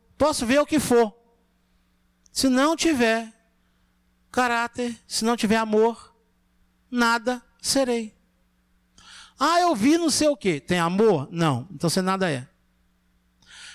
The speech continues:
Porque a Bíblia diz que as visões podem vir da carnal compreensão, as visões podem vir até do diabo, Satanás pode soprar coisas, enganar a pessoa. Eu já fui visto de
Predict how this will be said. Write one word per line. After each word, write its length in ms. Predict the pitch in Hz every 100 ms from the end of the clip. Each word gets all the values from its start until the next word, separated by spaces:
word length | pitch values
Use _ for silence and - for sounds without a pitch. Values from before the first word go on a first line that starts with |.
| -
Porque 260 | 226 233 269
a 80 | 254
Bíblia 300 | 269 233 170
diz 540 | 190 208 131 - -
que 120 | -
as 120 | 220
visões 400 | 180 170 170 220
podem 260 | - 214 202
vir 180 | 185 190
da 120 | 196
carnal 380 | 208 180 180 180
compreensão, 720 | 190 170 180 175 - 208 254 _ _ _ _ _ _ _ _ - - - -
as 160 | 196 185
visões 440 | 233 170 226 220
podem 280 | - 208 196
vir 120 | 208
até 220 | 208 240
do 100 | 247
diabo, 640 | 208 247 185 185 220 262 247 _ _
Satanás 580 | - 190 196 175 190 175
pode 200 | 202 175
soprar 540 | - 208 - 190 185
coisas, 600 | - 175 214 220 208 - _ _ _ _ _
enganar 380 | 160 170 165 160
a 40 | 160
pessoa. 520 | 165 - 175 220 240 _ _ _ _ _ _ _ _ _ _ _ _ _ _ _ _ _ _
Eu 140 | 208 208
já 140 | 269
fui 200 | 254 269
visto 320 | 185 262 277
de 80 | 233